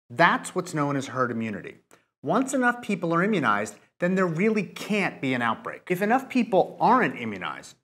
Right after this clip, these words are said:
and someone gets sick, the disease can then spread. More people get it, more and more people are exposed, and that's how you get an outbreak. That's bad. But if lots of people are immunized, then even if someone gets sick, the likelihood of anyone else getting sick and spreading the disease is really low.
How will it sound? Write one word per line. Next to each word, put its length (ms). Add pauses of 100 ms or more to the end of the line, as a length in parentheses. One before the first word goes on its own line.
and 160
someone 300
gets 260
sick, 440 (160)
the 80
disease 420
can 220
then 240
spread. 640 (340)
More 140
people 320
get 280
it, 360
more 280
and 60
more 140
people 380
are 80
exposed, 640 (200)
and 160
that's 280
how 100
you 160
get 160
an 80
outbreak. 540 (260)
That's 320
bad. 580
But 120
if 100
lots 300
of 80
people 280
are 120
immunized, 560 (220)
then 120
even 220
if 100
someone 360
gets 220
sick, 360
the 80
likelihood 420
of 80
anyone 460
else 320
getting 240
sick 260
and 100
spreading 300
the 80
disease 400
is 100
really 300
low. 520